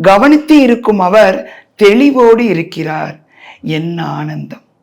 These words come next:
விழித்திருப்பதே வாழ்வென்பது தெரிந்திருக்கிறது. என்ன ஆனந்தம்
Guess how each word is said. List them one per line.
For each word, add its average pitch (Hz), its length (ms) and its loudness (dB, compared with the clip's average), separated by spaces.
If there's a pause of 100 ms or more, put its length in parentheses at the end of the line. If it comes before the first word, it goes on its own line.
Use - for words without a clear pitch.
(600)
விழித்திருப்பதே 254 840 2
வாழ்வென்பது 196 840 -2
தெரிந்திருக்கிறது. 180 960 -6 (600)
என்ன 175 380 -4
ஆனந்தம் 151 640 -8